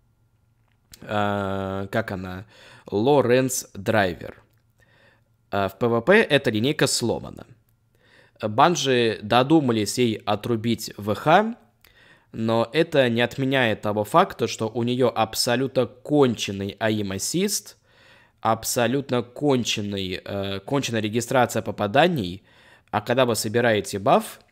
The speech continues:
который повышает урон на тридцать, сука, секунд – вы можете бодишотить в П В П игрока при любом ресайленсе.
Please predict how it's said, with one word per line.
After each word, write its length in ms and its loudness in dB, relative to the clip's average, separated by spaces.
который 320 -2
повышает 560 -2
урон 440 0
на 160 2
тридцать, 440 -2
сука, 300 -2
секунд – 680 -2
вы 260 4
можете 420 -2
бодишотить 720 -2
в 40 -18
П 100 -6
В 120 0
П 200 2
игрока 560 0
при 160 0
любом 360 0
ресайленсе. 880 -2